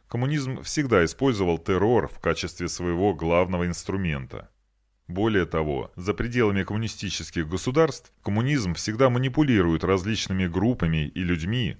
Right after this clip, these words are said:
для совершения террористических атак и создания хаоса во всём мире,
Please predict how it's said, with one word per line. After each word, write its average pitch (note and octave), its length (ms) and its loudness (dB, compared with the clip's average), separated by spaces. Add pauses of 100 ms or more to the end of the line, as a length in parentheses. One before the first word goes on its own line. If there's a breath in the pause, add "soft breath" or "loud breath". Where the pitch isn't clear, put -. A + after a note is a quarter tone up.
для E2 160 -2
совершения F#2+ 580 0
террористических G2+ 1000 -2
атак C#3+ 460 0
и C3+ 100 -8
создания A#2+ 540 2
хаоса G2+ 480 2
во E2 120 0
всём G#2+ 240 -4
мире, F2+ 400 -2